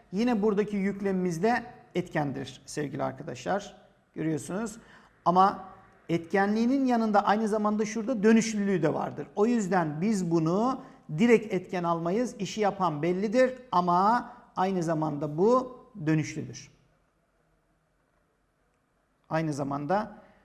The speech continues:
dönüşüdür arkadaşlar dikkat ederseniz. Ee,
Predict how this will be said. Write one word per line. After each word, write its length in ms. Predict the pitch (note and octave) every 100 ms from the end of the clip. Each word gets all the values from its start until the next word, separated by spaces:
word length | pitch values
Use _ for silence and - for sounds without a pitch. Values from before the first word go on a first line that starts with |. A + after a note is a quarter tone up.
| _ - E3
dönüşüdür 480 | E3 E3 - D#3+ C#3
arkadaşlar 640 | C3+ C#3+ C#3+ B2+ D3 C#3+
dikkat 220 | D3 E3
ederseniz. 840 | D3 C#3 C3+ - D3+ G3+ A3 - - _ _ _ - - - - - _ _ _
Ee, 480 | F3 F3+ F3 E3+ E3+